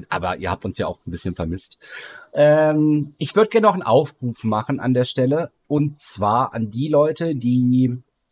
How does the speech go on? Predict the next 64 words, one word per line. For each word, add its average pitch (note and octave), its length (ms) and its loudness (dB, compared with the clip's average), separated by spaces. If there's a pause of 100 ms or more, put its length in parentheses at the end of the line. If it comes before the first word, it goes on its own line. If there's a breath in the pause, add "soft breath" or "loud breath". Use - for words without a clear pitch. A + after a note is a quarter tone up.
(320)
immer F#3+ 260 2
noch F3+ 180 2
auf C3 180 -2
der C3 160 0
Suche B2+ 300 0
nach A2+ 140 2
einer G#2+ 180 -4
Gilde E2 300 -8
sind. F2 360 -10
Da, B2 340 0
äh, B2+ 120 2
kommen D3+ 220 -4
ja E3 300 2
mittlerweile C3+ 480 2
von C#3 160 -2
euch C#3 300 0
doch B2 140 -2
der A#2 180 0
eine C#3 180 0
oder C3+ 260 2
andere. C3+ 460 2
Also B2 160 0
wir A2+ 120 0
haben B2+ 120 2
ja A#2 140 2
nun A2 360 0
zwei D#3 360 -2
Neuzugänge, C3 800 0
jetzt A#2 200 -4
vielleicht A#2 280 -2
heute A2+ 180 2
noch G#2 100 -4
einen G#2+ 80 -4
dritten C#3+ 360 -4
halt, C#3 240 0
so C#3+ 120 -4
nur C#3+ 220 0
über C3+ 120 0
den A#2 120 -4
Podcast D3 500 -4
hier, C3 320 0 (520 loud breath)
ähm, A#2 400 2
für C3 100 -2
den G2+ 160 -2
Social-Bereich D#3 840 0
gefunden. C3+ 460 0
Finde A#2 200 0
ich - 120 -6
mega F3+ 380 4
toll. C#3+ 400 2
Äh, B2+ 140 4
ich B2 120 -6
freue C3 220 0
mich D3+ 140 -2
da B2 120 0
sehr C3 200 0
drüber. C3+ 320 0
Und, A#2 200 -2
äh, B2 180 2
im A2+ 120 -2
Social-Bereich B2 640 -2
haben A2+ 140 0
wir A2 80 0
natürlich A2+ 460 -4